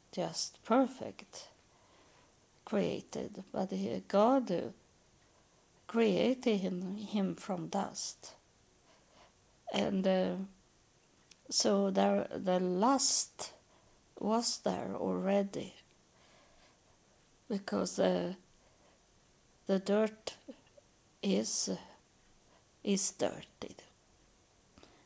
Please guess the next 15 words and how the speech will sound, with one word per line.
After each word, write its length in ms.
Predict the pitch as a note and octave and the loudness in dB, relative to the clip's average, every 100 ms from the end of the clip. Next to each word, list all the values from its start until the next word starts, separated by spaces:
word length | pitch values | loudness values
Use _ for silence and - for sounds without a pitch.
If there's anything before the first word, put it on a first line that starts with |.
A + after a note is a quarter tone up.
| - | -6
and, 380 | - G3 F#3+ F3+ | -2 0 2 2
uh, 140 | F#3 F3+ | 2 2
there 260 | F3+ F3+ | 2 2
is 280 | F#3 F3+ - | 0 -2 -2
much 500 | F3 - - - - - - - - - - G3+ | -2 -2 -4 -4 -4 -6 -6 -6 -6 -6 -4 2
living 640 | G3 G3+ F#3+ D3+ E3+ - - - - - - - - - | 6 6 6 2 0 -2 -4 -4 -4 -4 -4 -4 -4 -4
things 560 | - G#3+ E3+ - - - | 4 6 6 2 0 0
in 240 | F#3 F3+ | 2 2
the 120 | F3+ | 0
dirt 520 | F3+ F3+ - - - - - - - - - - - - - - - - - | 0 0 0 -2 -2 -4 -4 -4 -4 -4 -4 -4 -4 -4 -4 -6 -6 -4 0
that 380 | F#3 - - - | 0 0 -4 -4
coming 400 | - G3 F3+ F#3 | 0 2 4 4
into 720 | F3+ E3+ F#3 - G#3+ E3+ - - | 2 0 -2 -2 -2 -2 -4 -4
Adam's 640 | F#3 F3+ F3+ - - - | 0 2 2 -2 -2 -4
body. 520 | - E3+ F#3+ F#3+ - | 0 2 4 2 -4